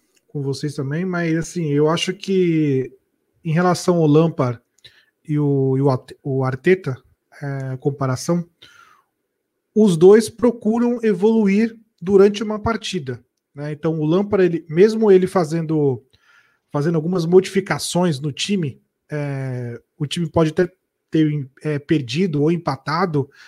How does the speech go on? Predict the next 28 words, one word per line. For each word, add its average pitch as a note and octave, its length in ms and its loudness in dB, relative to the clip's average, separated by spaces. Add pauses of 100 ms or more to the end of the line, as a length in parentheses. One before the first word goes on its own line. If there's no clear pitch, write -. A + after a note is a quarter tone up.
(140)
mas E3 200 2
ele G#3 140 4
tentou G#3+ 540 4
fazer A3+ 360 0
alguma A3+ 360 -2
coisa, C3 480 -4
né? C#3 200 -12 (320)
O E3 160 0
Arteta, F#3+ 360 2
então, G#3 220 2
nem A3 100 0
se A3+ 140 -4
compara. A3+ 420 0
A C#3 40 0
leitura G3+ 400 2
dele F#3 200 8
de D3+ 120 -2
jogo, F3+ 320 4
ele, D#3+ 260 0 (240)
o, D#3+ 60 -8 (100)
o, C#3+ 520 -6
o C3+ 40 -8
pró-, F#3+ 260 2
o E3+ 140 0
Arteta, G3 360 2
ele G#3+ 80 0
consegue G3 400 2
mudar, D#3 460 -2